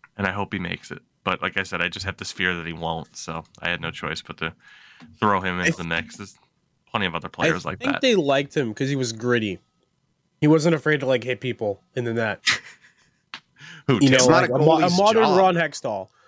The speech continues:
Speaker 2: And I mean,
Speaker 3: It's like
Speaker 2: I guess that fits in with the whole, like, New England style Massachusetts itself, you know?
Speaker 1: It's super
Speaker 2: Being
Speaker 1: weird, though,
Speaker 2: aggressive.
Speaker 1: because I do think you're right in that, like,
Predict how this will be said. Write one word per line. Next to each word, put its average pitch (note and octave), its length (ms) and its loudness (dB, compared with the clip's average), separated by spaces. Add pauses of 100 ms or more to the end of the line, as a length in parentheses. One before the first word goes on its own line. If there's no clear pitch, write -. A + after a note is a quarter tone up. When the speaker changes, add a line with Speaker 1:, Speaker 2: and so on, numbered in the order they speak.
(260)
Speaker 2:
And D3 80 2
I E3 60 4
mean, E3 160 2
Speaker 3:
It's D3 140 2
like A#2+ 180 -2 (800)
Speaker 2:
I C#3+ 60 0
guess D3+ 180 0
that D3 180 -2
fits C#3+ 360 -4
in C#3+ 180 0
with C#3 140 0
the C3+ 100 2
whole, C3 320 2
like, A#2 440 2 (880)
New B2+ 320 4
England A#2 420 0
style A2+ 840 0 (1500)
Massachusetts C3 760 -2
itself, A#2 560 -2
you A#2+ 60 0
know? A#2 260 -2 (760)
Speaker 1:
It's - 180 0
super B3+ 360 0
Speaker 2:
Being C#3 80 2
Speaker 1:
weird, E3+ 240 4
though, B2 80 4
Speaker 2:
aggressive. A#2 200 2
Speaker 1:
because B2+ 160 0
I C3+ 160 0
do F3 200 -4
think G#3+ 280 -4
you're A2 220 -4
right G2 460 0 (640)
in B2 160 -2
that, A#2 240 0
like, A2 240 -4